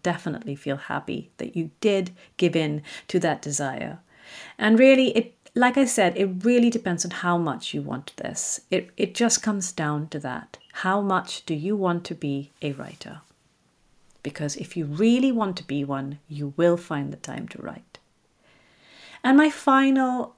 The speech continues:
tip for carving out some time to find your way away from this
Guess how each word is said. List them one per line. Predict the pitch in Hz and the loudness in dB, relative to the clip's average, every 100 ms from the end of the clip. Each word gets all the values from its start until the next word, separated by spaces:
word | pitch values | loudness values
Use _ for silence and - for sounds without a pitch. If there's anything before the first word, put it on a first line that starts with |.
| _ | _
tip | - 208 202 | -4 -4 -4
for | - | -8
carving | 196 208 208 214 202 | -8 -6 -4 -2 -2
out | 180 175 - | -2 -4 -4
some | - 170 | -4 -6
time | - 180 180 185 180 180 180 - - - | -8 -4 -2 0 -2 -4 -6 -18 -18 -16
to | |
find | - - 190 196 185 | -6 -2 0 0 0
your | 160 | 0
way | 160 | 0
away | 151 139 139 196 202 | 0 0 2 4 4
from | 185 175 156 | 0 -4 -4
this | 147 139 - | -4 -4 -6